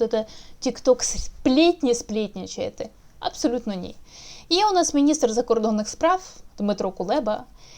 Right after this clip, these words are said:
і чомусь замість того, щоб випрошувати озброєння і гроші з того списку, який озвучував Валерій Залужний,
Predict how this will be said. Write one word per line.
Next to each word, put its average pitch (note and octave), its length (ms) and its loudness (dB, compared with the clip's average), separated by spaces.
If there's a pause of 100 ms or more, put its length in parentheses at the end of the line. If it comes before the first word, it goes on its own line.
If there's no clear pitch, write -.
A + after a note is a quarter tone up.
і A#3+ 80 -4
чомусь G4 300 2
замість D#4+ 320 0
того, D#4 220 4
щоб - 360 0
випрошувати G#3+ 1040 0
озброєння G#3+ 720 2
і G3 100 -8
гроші A#3 440 0
з - 60 -12
того G3+ 220 -6
списку, A3 460 -4
який G3 240 -10
озвучував F#3+ 420 -6
Валерій F3 280 -4
Залужний, C4+ 560 -2